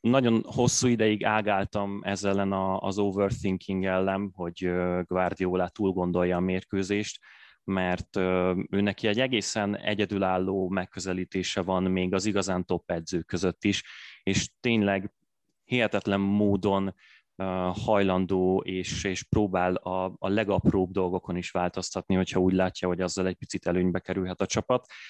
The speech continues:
Aztán a tavalyi Lyon elleni párharc volt az első olyan, amikor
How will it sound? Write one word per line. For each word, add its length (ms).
Aztán 340
a 100
tavalyi 680
Lyon 320
elleni 240
párharc 480
volt 220
az 100
első 340
olyan, 180
amikor 480